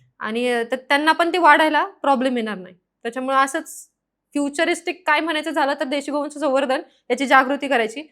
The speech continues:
आणि प्लस लोक जे आत already ह्या क्षेत्रात आहेत किंवा नवीन जे येतात त्यांना तुम्हाला शेणापासून उत्पन्न कसं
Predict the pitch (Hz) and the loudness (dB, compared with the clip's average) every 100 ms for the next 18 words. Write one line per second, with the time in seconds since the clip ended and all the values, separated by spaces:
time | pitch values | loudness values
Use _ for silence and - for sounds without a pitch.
0 | _ _ 220 226 247 254 269 311 370 - | _ _ -8 -6 -6 -6 -2 -2 -2 -8
1 | - _ 262 269 269 285 262 277 226 247 | -18 _ 0 2 2 0 2 2 4 2
2 | - - 233 254 285 311 277 262 262 262 | 0 -4 -2 0 0 -2 2 2 0 -4
3 | 240 233 233 214 214 - _ _ 226 226 | -4 -2 0 -2 -4 -8 _ _ -10 -8
4 | 233 233 247 240 214 202 220 233 523 _ | -6 -6 -4 -4 -4 -8 -6 -6 -6 _
5 | _ _ _ _ _ _ _ _ 277 277 | _ _ _ _ _ _ _ _ -2 0
6 | 302 320 294 294 294 302 330 - 285 285 | 0 0 0 0 0 -2 -6 -6 -6 -4
7 | 294 | -4